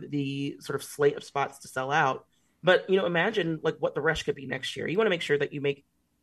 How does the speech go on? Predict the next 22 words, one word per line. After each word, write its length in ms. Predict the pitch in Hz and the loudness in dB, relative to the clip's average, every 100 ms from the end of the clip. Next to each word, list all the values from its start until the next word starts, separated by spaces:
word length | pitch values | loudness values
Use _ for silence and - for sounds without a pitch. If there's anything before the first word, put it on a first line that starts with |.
| - | 0
your 120 | 156 | 2
impact, 580 | 151 160 - - - - | 2 0 -2 -4 -8 -14
you 200 | 156 143 | -4 0
know, 80 | 135 | 2
while 180 | 131 139 | 2 0
you 120 | 127 | -2
have 260 | 120 143 143 | -4 -4 -2
it. 120 | - | -2
Now, 120 | 151 | -2
with 100 | 147 | 0
the 60 | 156 | -2
Michelob 360 | 185 165 151 | -2 2 2
Ultra 320 | - 151 - | 2 0 0
thing, 220 | 139 127 131 | -6 -6 -4
they 80 | 143 | -6
kind 220 | - 208 | -4 -6
of 80 | - | -6
continued 600 | 143 - 135 135 135 127 - _ - - _ | -12 -12 -8 -6 -6 -8 -14 _ -20 -20 _
their, 580 | 151 156 147 143 139 139 | 2 6 8 8 8 6
um, 560 | 139 135 131 131 131 131 - | 4 2 2 -2 -4 -4 -2
appreciation 640 | - 147 - 135 - 135 | -2 -2 -2 -2 -2 0
of, 320 | 127 127 - | 0 -2 -6